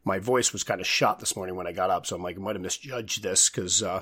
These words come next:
in anticipation of going to the concert, I didn't really feel like sitting down. I was kinda jacked up all day and doing the podcast. I said, "I'll just do it Sunday morning," and not thinking about the fact that between yelling and hooting and hollering and the smoke,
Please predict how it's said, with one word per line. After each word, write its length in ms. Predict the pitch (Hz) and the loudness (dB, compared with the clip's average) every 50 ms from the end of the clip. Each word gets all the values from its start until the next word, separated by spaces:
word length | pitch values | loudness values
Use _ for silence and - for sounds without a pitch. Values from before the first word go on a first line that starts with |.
| - - - | -4 0 2
in 180 | 135 123 123 | 4 4 4
anticipation 800 | 120 117 - - - - - 131 - 120 123 135 - - 143 123 | 2 0 0 2 2 4 4 4 4 4 4 4 4 2 0 0
of 80 | 117 104 | 0 6
going 220 | 123 135 123 117 | 8 8 8 8
to 100 | - 123 | 6 2
the 60 | 117 | 0
concert, 500 | 117 - 131 123 123 117 - 127 120 113 | 4 6 8 8 8 8 6 4 4 4
I 120 | 107 101 101 | 4 2 2
didn't 280 | 101 110 110 104 104 | 2 2 0 0 0
really 220 | - 107 110 110 107 | -2 0 0 0 0
feel 180 | - - 120 | 0 0 0
like 120 | 107 101 - | 0 0 0
sitting 280 | - - 110 104 104 | 0 0 2 0 0
down. 120 | 101 107 104 | -2 -2 -2
I 20 | |
was 100 | 101 95 | -2 -2
kinda 140 | - 110 98 | -2 -4 -2
jacked 260 | 92 110 98 92 - | -2 -2 -4 -2 -2
up 140 | 117 101 98 | -2 -2 -2
all 100 | 104 101 | -2 -2
day 160 | 98 98 98 | -2 -2 -2
and 80 | 92 92 | -2 -2
doing 160 | 104 98 90 | -4 -4 -4
the 60 | 87 | -4
podcast. 560 | - - 101 104 104 - 110 104 101 - - | 0 0 0 0 0 0 0 0 0 0 -2
I 20 | - | -2
said, 160 | - - 120 | -4 -6 -4
"I'll 80 | 117 110 | -6 -6
just 200 | 92 92 90 90 | -8 -8 -6 -6
do 60 | 113 | -6
it 60 | 104 | -4
Sunday 240 | - - 101 95 90 | -2 -4 -4 -4 -4
morning," 320 | 87 101 104 104 101 90 87 | -4 -4 -4 -4 -4 -4 -6
and 120 | 87 - - - - - - - _ | -8 -10 -12 -18 -20 -20 -20 -12 _
not 160 | - 107 101 | -6 -6 -2
thinking 200 | - 104 101 104 | 0 -2 -2 -2
about 180 | 98 92 92 90 | -4 -4 -4 -6
the 60 | - | -6
fact 280 | - - 104 95 - - | -6 -4 -4 -4 -4 -6
that 140 | 101 92 - | -8 -10 -8
between 440 | - - - - 107 98 98 95 87 | -10 -12 -8 -6 -6 -4 -4 -4 -2
yelling 320 | 110 104 104 101 95 95 | -2 -2 -2 -2 -4 -4
and 80 | 90 87 | -4 -4
hooting 200 | 107 110 95 90 | -6 -6 -6 -6
and 120 | 90 92 | -6 -4
hollering 440 | 98 98 98 98 95 101 101 101 92 | -4 -2 -2 -2 -2 -4 -6 -6 -8
and 280 | 87 90 90 85 87 85 | -8 -8 -10 -12 -4 -4
the 20 | |
smoke, 400 | - - 208 208 196 196 - | 2 8 10 10 10 10 6